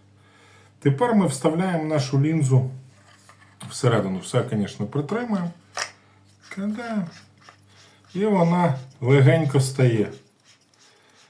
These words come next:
Двадцять п'яточка. Все працює. Все. Збираємо назад, дивимося, щоб проводочки не попали,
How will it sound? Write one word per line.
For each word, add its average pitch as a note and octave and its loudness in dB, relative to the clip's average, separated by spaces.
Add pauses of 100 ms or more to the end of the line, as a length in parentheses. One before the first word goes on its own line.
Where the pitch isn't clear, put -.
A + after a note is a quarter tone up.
(1600)
Двадцять C3 2
п'яточка. D3 0 (580)
Все C3+ 0
працює. A2+ -4 (160)
Все. - -10 (1500)
Збираємо D#3 2
назад, D#3+ 4
дивимося, D#3+ 4
щоб C3+ 2
проводочки D3+ 2
не C#3 6
попали, C3 4